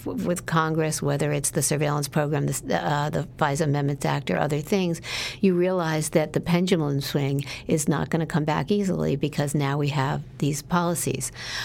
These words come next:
Um, in a way, the best example of this is, is, may not be surveillance. It may be, uh, Guantanamo,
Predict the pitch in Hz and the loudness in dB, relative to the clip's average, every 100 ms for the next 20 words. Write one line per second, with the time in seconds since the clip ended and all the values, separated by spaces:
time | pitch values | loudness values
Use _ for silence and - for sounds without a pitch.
0 | - 175 165 156 165 - - - 233 208 | 0 2 2 0 -2 -6 0 4 6 6
1 | 190 220 233 - 165 - - - 170 165 | 2 2 0 -2 -4 -10 -4 2 4 6
2 | 170 180 185 156 165 165 160 143 147 160 | 4 2 0 0 2 2 0 -2 0 0
3 | 143 - - 165 151 147 - 151 147 - | 0 -4 -2 0 0 -2 0 0 0 2
4 | 170 170 147 151 135 135 151 156 131 - | 2 2 0 0 0 0 2 2 0 -4
5 | - - - - 165 - 160 151 151 147 | -8 -12 -14 -2 0 2 2 2 0 0
6 | 147 143 139 143 - - - 254 139 - | 0 2 0 -2 -6 -14 -6 -2 0 0
7 | 214 165 143 151 143 139 - | 0 0 2 0 0 -2 -4